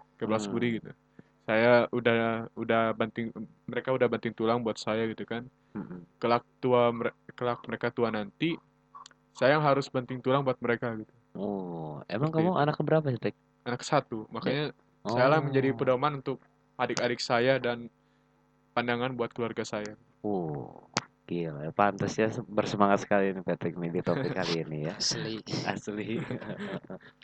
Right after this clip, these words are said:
Speaker 1: Ya, seperti itu.
Speaker 2: Dison, Dison nih, rencana nih.
Speaker 3: Rencana buat mama.
Speaker 2: Mm-mm.
Speaker 3: Sebenarnya mama nggak minta apa-apa sih
Speaker 2: Oh,
Speaker 3: kalau dari
Speaker 2: pasti,
Speaker 3: anak-anaknya.
Speaker 2: pasti.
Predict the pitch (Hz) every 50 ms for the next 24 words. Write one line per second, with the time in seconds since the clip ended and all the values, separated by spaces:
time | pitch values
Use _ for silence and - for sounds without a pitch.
0 | - 151 151 147 143 147 - - - 117 107 101 - _ - 117 - 113 110 117
1 | - - 104 107 104 - _ - - 107 110 131 131 127 120 113 110 117 123 117
2 | 110 113 110 101 92 85 85 87 90 90 - - 90 87 87 87 85 80 82 82
3 | 80 78 76 71 71 71 - _ _ _ - - _ _ - - 151 - _ -
4 | 135 139 143 143 139 139 131 - 139 135 143 156 160 165 170 165 - _ _ -
5 | 165 170 - - 160 160 151 147 147 _ _ _ _ _ _ _ - - _ _
6 | _ _ _ _ _ _ _ _ _ _ _ _ _ _ _ - 143 156 180 196
7 | 190 185 196 190 185 170 160 147 139 - 135 135 - 131 131 - - 151 147 -
8 | - 135 131 - 92 95 98 - 92 - 92 120 120 117 117 120 117 110 104 98
9 | 95 92 92 87 85 87 - - - 92 90